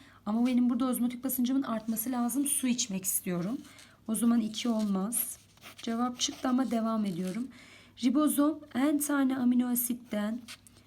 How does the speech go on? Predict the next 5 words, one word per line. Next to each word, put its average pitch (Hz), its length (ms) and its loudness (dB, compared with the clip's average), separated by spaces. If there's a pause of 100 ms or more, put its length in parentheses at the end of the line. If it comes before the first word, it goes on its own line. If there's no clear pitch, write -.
(180)
protein 269 880 4 (1000)
artı 220 720 -2 (560)
N 254 200 6
eksi - 360 4
bir 294 300 4